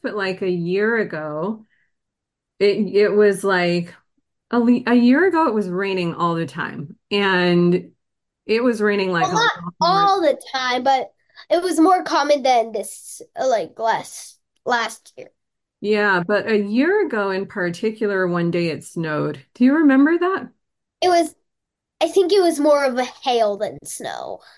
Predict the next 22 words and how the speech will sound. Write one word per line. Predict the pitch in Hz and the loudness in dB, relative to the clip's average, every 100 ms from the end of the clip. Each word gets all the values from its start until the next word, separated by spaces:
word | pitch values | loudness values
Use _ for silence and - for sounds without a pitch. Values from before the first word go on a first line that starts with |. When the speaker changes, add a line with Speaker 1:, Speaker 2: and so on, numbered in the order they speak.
| _ _ _ _ _ - | _ _ _ _ _ -2
Speaker 1:
Oh, | 247 | 0
where | 202 226 233 | 2 2 2
I | 240 | 0
am, | 370 370 247 | 2 2 2
it, | 214 | 2
it | 214 220 | -2 -4
snowed. | - 214 147 143 | -4 -2 -2 -4
It | 170 | -4
was | 170 170 | -4 -4
actual, | 175 180 - 202 180 170 | -4 -6 -4 -2 0 0
like, | 156 139 131 | -4 -8 -10
flakes | - 170 143 - | -6 -6 -6 -8
of | 156 135 | -10 -6
snow. | 170 151 147 135 - _ _ _ _ _ _ 262 | -4 -2 -4 -8 -14 _ _ _ _ _ _ -10
Speaker 2:
Lucky. | 294 - 339 349 349 339 - _ _ - | -10 -4 0 4 4 2 -6 _ _ -10
I | - - - 494 | -2 -2 0 0
Speaker 1:
<laughs> | |
Speaker 2:
can't, | - - - _ _ _ _ - | -2 -2 -10 _ _ _ _ -6
I | 240 285 | -4 -4
can't | 285 254 | -2 -2
experience | 247 - - 247 240 233 240 - | -4 -8 -2 0 2 0 -4 -6
snow. | 247 226 220 226 | -4 -4 -2 -4